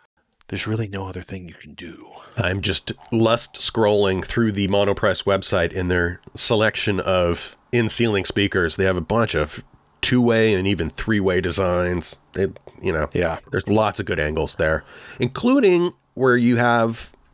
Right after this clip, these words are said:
Speaker 2: angled drivers as well. So if they are gonna
Speaker 1: Mm-hmm.
Speaker 2: be close to a wall, say, in terms of the final mount position, they can be adjusted somewhat in terms of where they're throwing
Speaker 1: Yeah.
Speaker 2: that sound, which, eh, eh, that's pretty common.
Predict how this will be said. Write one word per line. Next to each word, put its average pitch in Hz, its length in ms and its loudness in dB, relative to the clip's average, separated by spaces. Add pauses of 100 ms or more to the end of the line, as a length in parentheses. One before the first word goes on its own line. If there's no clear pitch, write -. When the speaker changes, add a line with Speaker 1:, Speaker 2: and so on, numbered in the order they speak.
(180)
Speaker 2:
angled 127 360 0
drivers 104 500 0
as 87 260 0
well. 95 440 2
So 87 320 2
if 82 100 -2
they 90 100 0
are 98 160 2
gonna 95 140 0
Speaker 1:
Mm-hmm. 85 60 -2
Speaker 2:
be 80 160 -2
close 90 320 -2
to 87 100 -4
a 80 100 -2
wall, 92 440 2
say, 90 480 2
in 82 120 -4
terms 82 240 -4
of 90 60 -4
the - 80 -8
final 87 260 -2
mount 85 280 -2
position, 82 420 -2 (400)
they 95 100 0
can 101 140 -6
be 95 100 0
adjusted 90 580 -2
somewhat 85 380 -2
in 85 60 -10
terms 82 260 -4
of 71 280 -12
where 95 400 0
they're 80 120 -8
throwing 85 400 0
Speaker 1:
Yeah. 82 40 -4
Speaker 2:
that 71 160 -6
sound, 76 400 -4 (120)
which, - 280 -4
eh, 135 140 0
eh, 123 120 4
that's 110 220 0
pretty - 180 -4
common. 78 460 -8